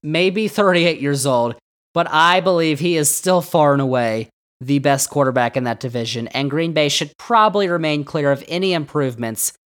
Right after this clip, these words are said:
that Detroit makes or Minnesota might make. So I've got the Packers in the N F C North. We've only got two more divisions to go. Let's go to the N F C South with the Tampa Bay Buccaneers,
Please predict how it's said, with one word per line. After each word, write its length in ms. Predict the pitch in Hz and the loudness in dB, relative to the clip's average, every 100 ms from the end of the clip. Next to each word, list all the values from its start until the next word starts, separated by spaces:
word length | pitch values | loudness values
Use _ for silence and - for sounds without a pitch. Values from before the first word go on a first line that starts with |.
| _ _ | _ _
that 160 | 139 - | -10 -8
Detroit 480 | 117 - 180 190 175 | -10 -4 0 0 0
makes 440 | 165 160 156 - | 0 0 0 -2
or 120 | 139 | -2
Minnesota 580 | 120 113 120 - 160 131 | -4 -4 0 2 4 4
might 240 | 120 110 | 2 -2
make. 300 | 87 110 110 - _ _ - | -6 -10 -12 -18 _ _ -6
So 200 | 175 165 | -4 0
I've 340 | 165 190 180 | 4 4 4
got 160 | 202 185 | 0 0
the 80 | 175 | -2
Packers 640 | 175 151 147 135 131 - _ _ _ - | 0 0 0 -2 -2 -6 _ _ _ -4
in 200 | 151 151 | -2 0
the 160 | 143 | 0
N 80 | 139 | 0
F 100 | 127 | -2
C 220 | - 127 | -2 -4
North. 340 | 113 110 113 - | -6 -8 -12 -6
We've 200 | 151 147 | -2 0
only 280 | 165 185 185 | 0 -2 -2
got 320 | 151 135 - _ | 0 -2 -2 _
two 720 | - - 220 220 220 226 233 - | -8 -4 -2 -2 0 -2 -4 -8
more 520 | - 160 156 156 160 147 | -6 -2 0 0 -2 -6
divisions 600 | - 135 143 139 139 127 - | -6 -2 0 0 -2 -2 -4
to 100 | 139 | -2
go. 420 | 123 107 107 110 _ _ _ _ _ | 0 0 -4 -6 _ _ _ _ _
Let's 240 | 160 180 - | -2 -2 2
go 160 | 208 | 2
to 40 | 190 | 4
the 200 | 190 190 | 4 4
N 80 | |
F 100 | 185 | 2
C 180 | 175 208 | 0 0
South 540 | 196 - 131 117 123 - _ _ 160 | 0 2 2 2 0 -6 _ _ 0
with 240 | 180 175 | 0 0
the 80 | 185 | -4
Tampa 340 | - 214 233 | 0 2 2
Bay 180 | 247 254 | 2 4
Buccaneers, 1000 | 226 247 254 233 165 127 117 - - - | 4 2 2 4 4 2 0 0 0 -2